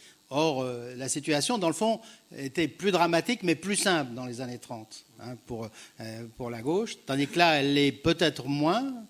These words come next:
encore qu'elle est dangereuse, mais, euh, elle est plus difficile, euh, sur le terrain des idées, euh, parce que les choses se sont évidemment, euh, télescopées. Et pourtant, il faut être présent sur ce terrain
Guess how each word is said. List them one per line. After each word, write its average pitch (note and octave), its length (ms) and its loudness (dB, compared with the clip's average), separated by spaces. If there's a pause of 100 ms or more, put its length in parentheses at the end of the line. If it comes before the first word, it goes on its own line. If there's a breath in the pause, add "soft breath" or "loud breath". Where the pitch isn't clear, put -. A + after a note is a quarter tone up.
(280 soft breath)
encore A#2+ 400 -4
qu'elle G#2 500 -12
est G#2+ 80 -12
dangereuse, B2+ 680 -6 (300 soft breath)
mais, D#3 500 2
euh, D3 320 -2
elle D3 180 0
est D3+ 80 2
plus G#3 220 -4
difficile, F#3+ 580 -6
euh, C3+ 180 -8
sur C3 220 -10
le C3 140 -6
terrain C3 320 -8
des A#2 240 -10
idées, E3+ 320 -4 (340 soft breath)
euh, A2+ 340 -10
parce - 260 -10
que D#3 100 -2
les C3 160 0
choses D3+ 560 0
se B2 180 -8
sont D3 380 -4
évidemment, A#2+ 520 -4 (280 soft breath)
euh, A#2+ 240 -8
télescopées. C3+ 960 -4
Et C#3+ 80 -2
pourtant, G3 480 -2 (100)
il A#2+ 380 -8
faut C3 200 -6
être C3 220 -10
présent C3 480 -6
sur A2+ 220 -12
ce - 80 -12
terrain C3 440 -10